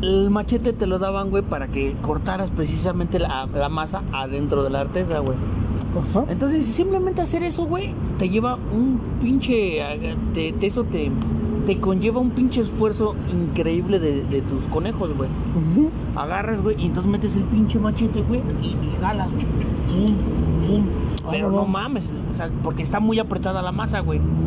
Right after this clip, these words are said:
Speaker 1: O sea, está muy apretada, entonces para cortarla, güey, no mames, te cuesta, pero, pues, haz de cuenta que
Speaker 2: Ay,
Speaker 1: le estás
Speaker 2: cabrón.
Speaker 1: haciendo hacia la tierra, güey, digamos, ¿no? Como si enterraras un pinche machete, güey, en la tierra, güey, y le hicieras así un pinche
Speaker 2: Un, una zanja.
Speaker 1: una zanja con el machete, güey,
Speaker 2: Ah,
Speaker 1: ¿no?
Speaker 2: no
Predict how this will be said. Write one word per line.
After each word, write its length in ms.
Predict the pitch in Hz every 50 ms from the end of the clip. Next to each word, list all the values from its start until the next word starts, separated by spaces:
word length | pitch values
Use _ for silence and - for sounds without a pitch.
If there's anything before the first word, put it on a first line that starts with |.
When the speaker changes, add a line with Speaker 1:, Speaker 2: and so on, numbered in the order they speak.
| - -
Speaker 1:
O 20 | -
sea, 100 | 165 160
está 120 | - 190
muy 140 | 196 202 196
apretada, 300 | 185 180 180 180 196 196
entonces 220 | 190 185 185 -
para 140 | - 196 180 -
cortarla, 460 | - 170 170 - 190 190 190 190 190
güey, 180 | 180 196 233 - - - - - - - - -
no 60 | - -
mames, 200 | 202 208 214 202
te 80 | 196 -
cuesta, 260 | - 202 190 - - -
pero, 220 | 180 165 160 165 - - - - -
pues, 120 | - -
haz 100 | 214 226
de 60 | 240
cuenta 220 | 226 226 240 233 220
que 80 | 214
Speaker 2:
Ay, 80 | 190 240
Speaker 1:
le 40 | -
estás 140 | 170 202 226
Speaker 2:
cabrón. 120 | 220 220 202
Speaker 1:
haciendo 220 | - 233 233 226
hacia 140 | 185 220 220
la 100 | 214 196
tierra, 340 | - 185 226 262 294 269 214
güey, 140 | - - -
digamos, 360 | 151 - 175 226 247 214 190 180
¿no? 160 | 196 277 370 - - - - - -
Como 160 | - - 180 175
si 120 | - 190
enterraras 480 | 180 - - 180 180 214 233 240 202 214
un 80 | 226
pinche 260 | 226 247 233 - -
machete, 400 | 208 208 208 - - 220 - 226
güey, 120 | 208 214 220
en 60 | -
la 60 | -
tierra, 260 | - - 226 254 247 233
güey, 180 | 233 254 277 - 226 226 220 - -
y 60 | - -
le 80 | - -
hicieras 280 | - 196 208 240 208
así 240 | 196 175 - 190 214
un 100 | 220 214
pinche 500 | - - - - - - 208 196 170 151 - - - - -
Speaker 2:
Un, 240 | 202 190 202 208 202 - 220 214
una 180 | 208 220 226 202
zanja. 320 | - 208 214 190 - 185
Speaker 1:
una 180 | 196 208 208 208
zanja 300 | 208 220 220 196 220 220
con 200 | - - 165 156
el 80 | 151 151
machete, 400 | 160 160 - - 247 - - -
güey, 120 | 160 165 175
Speaker 2:
Ah, 120 | 190 202
Speaker 1:
¿no? 60 | 208 220
Speaker 2:
no 120 | 220